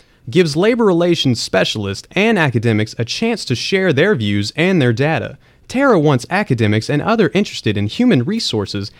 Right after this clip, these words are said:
and industrial relations to work together at meetings and conferences to strengthen the workplace.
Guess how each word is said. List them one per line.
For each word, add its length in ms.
and 240
industrial 500
relations 500
to 120
work 240
together 460
at 80
meetings 400
and 260
conferences 640
to 100
strengthen 540
the 60
workplace. 540